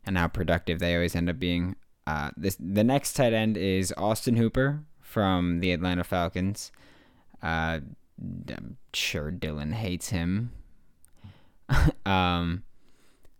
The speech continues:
Hooper's a guy, though, that he is gonna make a lot of money, um, given that he's been a relatively healthy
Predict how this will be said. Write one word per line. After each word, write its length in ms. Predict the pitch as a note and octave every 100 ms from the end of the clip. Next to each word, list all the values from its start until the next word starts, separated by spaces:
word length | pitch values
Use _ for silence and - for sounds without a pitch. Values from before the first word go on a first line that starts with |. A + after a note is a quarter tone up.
| _ _ - - - - - -
Hooper's 440 | F#3 G#3+ A#3+ A3
a 80 | G3
guy, 240 | F3+ E3+
though, 160 | E3+ D#3+
that 140 | C#3 - _ _ _ -
he 540 | - - C3+ F3+ B3
is 140 | F#3
gonna 200 | C3+ B2
make 360 | F#2+ F2+ F2 - - _ _ _ _ _
a 100 | F2+
lot 460 | F2+ F#2 F#2+ G2+ G#2+
of 80 | G#2
money, 720 | G2 F#2+ F2+ D#2+ D2 G2 - - - - _ _
um, 540 | - C2 B1+ C#2 F2 G2
given 260 | G#2 F#2+ F2+
that 280 | F2 E2 G#2+
he's 600 | F#2+ F2 F2+ - - - - - F#2+ -
been 260 | F#2+ G#2+ G2+
a 80 | F2
relatively 600 | E2+ E2 E2+ F2+ E2+ E2
healthy 760 | - - F2 - F2+ D#2+ F#2+